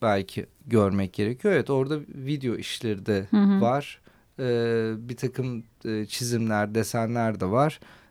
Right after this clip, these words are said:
Speaker 1: E, fotoğraf işleri de var. E, bu-, bunlar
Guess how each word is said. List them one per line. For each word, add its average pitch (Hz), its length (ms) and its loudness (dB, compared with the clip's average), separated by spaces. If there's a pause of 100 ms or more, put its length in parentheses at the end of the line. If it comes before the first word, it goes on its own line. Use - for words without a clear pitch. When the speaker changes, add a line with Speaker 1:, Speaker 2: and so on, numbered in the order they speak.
(140)
Speaker 1:
E, 113 200 -2
fotoğraf 131 420 2
işleri 98 360 0
de 110 80 0
var. 180 300 -2 (440)
E, - 20 -4 (380)
bu-, 147 320 -8
bunlar 180 360 2